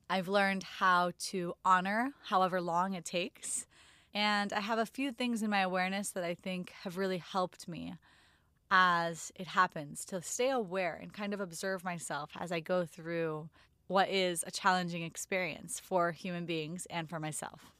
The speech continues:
So step one, if I wanna put it in steps, I don't know if I'm <laughs> gonna continue putting it in steps, but the first thing I wanna say is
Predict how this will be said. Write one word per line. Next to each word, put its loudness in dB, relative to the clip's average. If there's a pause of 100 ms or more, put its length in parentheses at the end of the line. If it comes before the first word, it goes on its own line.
So -8
step 4
one, 2
if -4
I 2
wanna 0
put -4
it -4
in -4
steps, -4
I 0
don't 0
know -2
if -10
I'm -4
<laughs> -
gonna 2
continue -4
putting -8
it -8
in -8
steps, -4
but -2
the -10
first 6
thing -6
I -2
wanna 0
say -6
is -4